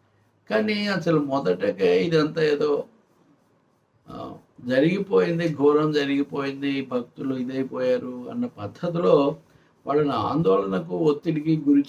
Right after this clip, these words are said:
చేయటం, అలాగే వాళ్ళ నమ్మకాలను దెబ్బతీయటం మటుకు మంచిది కాదు.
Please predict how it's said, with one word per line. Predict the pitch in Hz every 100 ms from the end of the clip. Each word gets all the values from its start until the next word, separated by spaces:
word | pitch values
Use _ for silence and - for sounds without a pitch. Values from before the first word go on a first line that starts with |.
| 147
చేయటం, | 135 127 120 - _ _ _ _ _ _ _ _ _ _
అలాగే | 131 160
వాళ్ళ | 156 151 139
నమ్మకాలను | 127 123 151 175 175 170 165 160 151 - _ -
దెబ్బతీయటం | 131 131 147 160 147 139
మటుకు | 139 127 - 165 _ _ _ _ _ _ _ _ _ _ _ _ _ _ _ _ _
మంచిది | 135 143 160 160 147 -
కాదు. | - 107